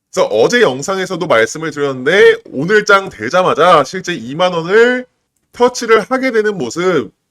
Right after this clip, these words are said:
윗꼬리가 길게 달리면서 지금 십이 프로대 종가 마감하는 모습이 보여지고 있는데요. 자, 제가 에브리보 목표가 얼마라고 말씀을 드렸습니까? 일 차 목표가 만 팔천 원대,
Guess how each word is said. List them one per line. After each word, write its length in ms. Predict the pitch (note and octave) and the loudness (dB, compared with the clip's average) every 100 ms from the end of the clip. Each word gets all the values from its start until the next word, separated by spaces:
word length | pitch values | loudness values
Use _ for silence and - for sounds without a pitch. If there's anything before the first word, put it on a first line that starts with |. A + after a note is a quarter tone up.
| _ | _
윗꼬리가 600 | A#2+ F3 - G#3 G3 F#3+ | -10 -10 -4 -2 0 -2
길게 320 | F#3 B2+ C3 D#3 | -2 -4 -2 0
달리면서 760 | C#3 B2+ A#2+ G#2 F3+ A3+ A#3+ | 0 0 -8 -4 2 4 4
지금 300 | - C4 B2+ | 0 -10 -12
십이 420 | - B3+ B3 C3 | -8 -6 -6 -8
프로대 420 | C#3+ E3 B2 E3 | -6 -6 -4 -4
종가 360 | D3 B2 C#3 F#3 | -6 -10 -4 0
마감하는 460 | D3 C#3+ D3+ D3+ D3 | 0 0 -2 -4 -6
모습이 300 | B2 C#3+ D#3 | -10 -10 -8
보여지고 420 | A#2 B2 C3 C#3+ | -4 -6 -6 -8
있는데요. 560 | A#2 D#2 F2 G3+ G2+ _ _ _ _ - | -8 -4 0 0 0 _ _ _ _ -6
자, 200 | C#3 C3 | -4 0
제가 260 | F3 F#3+ | 2 2
에브리보 640 | C3+ F3 A#3+ A3+ F#3+ - _ _ _ _ _ | 2 0 2 4 4 2 _ _ _ _ _
목표가 640 | B2+ F#3+ F#3+ A#3+ A3+ F3+ - | -6 -4 -2 2 4 4 2
얼마라고 540 | G2+ C#3+ A3+ A#3+ A3+ G3 | -2 0 4 4 4 4
말씀을 380 | D#3 D3+ D#3+ | 2 2 -8
드렸습니까? 800 | C#3+ D3 D3 C#3 A2+ E3+ C#3+ - _ _ _ - | -2 -2 -2 -12 -2 2 2 -2 _ _ _ -8
일 160 | G#3+ B3 | -2 -2
차 140 | B3+ | 0
목표가 640 | A3+ F3+ A3 G#3 A3 B3 G#3 | -2 -4 -4 2 4 4 2
만 260 | G#2+ C3 | -2 -4
팔천 380 | E3+ F#3+ F3+ F3+ | 0 0 0 -8
원대, 400 | D3+ - F#3 | -6 -2 -2